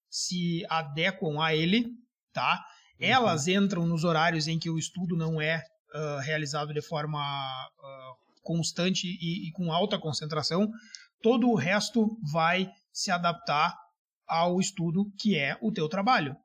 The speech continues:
Speaker 1: Porque, afinal de contas, é aquilo que você está renunciando prazeres imediatos para alcançar os bens árduos.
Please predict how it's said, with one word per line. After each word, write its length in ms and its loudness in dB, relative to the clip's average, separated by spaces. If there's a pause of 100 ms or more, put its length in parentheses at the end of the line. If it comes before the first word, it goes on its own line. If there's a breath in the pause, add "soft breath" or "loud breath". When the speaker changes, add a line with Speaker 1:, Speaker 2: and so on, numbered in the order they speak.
(140)
Speaker 1:
Porque, 200 4
afinal 280 2
de 80 4
contas, 500 4 (120)
é 140 0
aquilo 320 4
que 80 -2
você 260 0
está 260 -2
renunciando 800 4
prazeres 540 4
imediatos 520 4 (380 soft breath)
para 280 6
alcançar 760 4 (320 loud breath)
os 420 2
bens 560 0
árduos. 600 -2